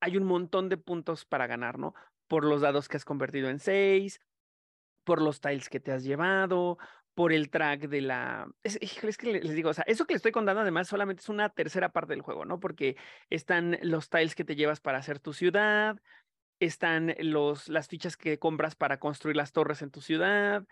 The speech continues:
está también, por ejemplo, el track de la guerra, ¿no? Que la guerra es importante porque haces guerra con las otras civilizaciones y ahí ganas fichas para tomar dos acciones por turno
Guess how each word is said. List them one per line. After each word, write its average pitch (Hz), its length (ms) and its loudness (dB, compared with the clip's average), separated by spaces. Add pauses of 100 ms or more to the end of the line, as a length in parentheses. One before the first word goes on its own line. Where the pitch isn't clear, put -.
(600)
está 160 220 0
también, 165 320 2
por 156 120 0
ejemplo, 151 400 0
el 143 160 2
track 156 280 0
de 151 100 2
la 139 140 0
guerra, 156 360 -2
¿no? 143 220 -6
Que 160 100 -10
la 139 140 0
guerra 156 500 -2 (320)
es 160 180 -2
importante 160 680 0
porque 151 320 -2
haces 147 240 -2
guerra 156 300 0
con 143 180 0
las 143 120 -4
otras 151 280 -4
civilizaciones 151 960 -2
y 170 100 0
ahí 170 160 6
ganas 170 320 0
fichas 180 260 -6
para 156 200 2
tomar 156 280 0
dos 170 160 0
acciones 170 380 -4
por 156 200 -6
turno 185 420 2